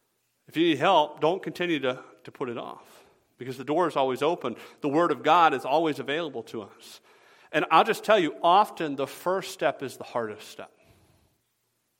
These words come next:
Satan's lies will be whispered heavily in your heart and mind.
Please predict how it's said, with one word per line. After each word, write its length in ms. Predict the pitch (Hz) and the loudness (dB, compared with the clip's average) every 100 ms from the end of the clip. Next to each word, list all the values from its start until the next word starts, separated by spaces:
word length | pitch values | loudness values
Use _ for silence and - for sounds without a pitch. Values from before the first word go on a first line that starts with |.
| _ _ _ _ _ _ _ _ - | _ _ _ _ _ _ _ _ -8
Satan's 480 | - 165 160 156 | 0 0 -2 -6
lies 520 | 143 135 139 135 131 - - - _ | 0 2 2 0 -6 -12 -20 -20 _
will 100 | 139 | -6
be 120 | 127 | -6
whispered 440 | 120 139 151 - 143 | -4 -4 -4 -4 -4
heavily 420 | 147 147 139 131 | -2 -2 -2 -6
in 80 | 120 | -6
your 120 | 113 | -10
heart 400 | - 135 120 - | -4 -4 -4 -6
and 120 | 113 | -10
mind. 440 | 110 110 98 104 | -6 -6 -8 -16